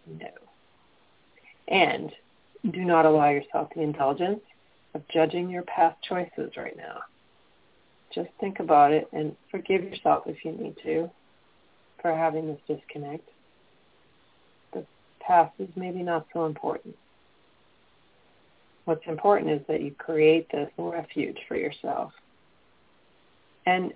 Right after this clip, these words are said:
repeat this exercise every day, every other day, every week, on the weekend, whenever and as often as you can and as often as you think about it. Eventually, it will make you smile. It won't stress you out. It will make you smile. It may eventually even cause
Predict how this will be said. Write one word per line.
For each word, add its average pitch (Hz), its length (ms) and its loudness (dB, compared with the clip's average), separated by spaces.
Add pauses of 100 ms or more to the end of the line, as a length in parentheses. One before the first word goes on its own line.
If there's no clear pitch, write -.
(100)
repeat 214 500 -2
this 262 180 -2
exercise 240 600 4
every 226 240 0
day, 208 340 4
every 147 220 -2
other 160 220 2
day, 165 260 -8
every 156 220 -8
week, 156 340 -4
on 156 80 -10
the 160 80 -12
weekend, 156 400 -10
whenever 190 460 -2
and 170 100 0
as 165 180 2
often 175 440 6
as 175 140 -10
you - 80 -20 (140)
can 165 360 -6
and 156 180 -8 (100)
as 156 120 -4
often 160 320 0
as 175 120 -6
you 175 160 -16
think - 160 -10
about - 320 -8
it. - 120 -12 (500)
Eventually, 165 800 2
it - 80 -2
will 160 140 -2
make 170 240 -6
you - 60 -20 (140)
smile. 156 480 4
It 143 60 -6
won't 151 220 -6
stress 151 300 -8
you 170 120 -4
out. - 140 -2
It - 80 -6
will 160 80 -4
make 160 180 -2 (100)
you - 60 -20 (160)
smile. 143 420 -8 (400)
It 160 140 -8
may 185 140 0
eventually 156 500 2
even 160 420 -2 (460)
cause 170 260 2